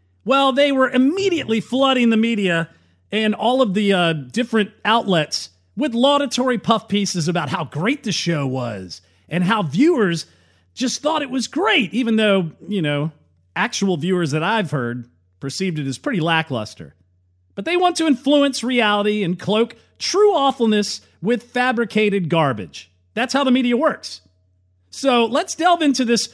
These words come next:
moral and civil party who is injecting temperament into our divided states of America of politics and culture. Protesters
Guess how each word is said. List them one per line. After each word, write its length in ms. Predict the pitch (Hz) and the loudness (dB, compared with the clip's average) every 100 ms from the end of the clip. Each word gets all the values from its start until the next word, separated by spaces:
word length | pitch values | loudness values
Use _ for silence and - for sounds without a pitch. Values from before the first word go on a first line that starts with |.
| _ | _
moral 560 | 156 202 233 254 190 165 | 4 6 6 4 2 0
and 180 | 190 185 | 0 0
civil 380 | - 247 240 208 | 0 0 2 0
party 500 | - 220 254 127 85 _ _ | 2 2 2 0 -8 _ _
who 140 | - 247 | -2 0
is 140 | 170 | 2
injecting 540 | 196 127 226 240 254 233 | 0 2 0 0 0 2
temperament 520 | - 254 247 180 - | 0 0 2 0 0
into 280 | 202 196 214 | -2 -2 0
our 220 | 170 147 - - | 0 -2 -6 -6
divided 640 | 139 175 131 185 190 180 | -2 0 0 0 0 0
states 380 | 143 - 196 190 | -2 -2 -2 -2
of 80 | 170 | -2
America 480 | 175 180 202 185 170 | 0 0 0 -2 -4
of 240 | 160 147 | -4 -4
politics 480 | 180 180 180 185 - | -2 -2 -2 -4 -4
and 140 | 151 | -4
culture. 460 | - 196 202 90 73 _ _ _ _ _ _ _ _ | -4 -6 -6 -10 -14 _ _ _ _ _ _ _ _
Protesters 840 | - 285 392 - 359 349 320 311 | 2 2 2 0 -2 -2 -4 -4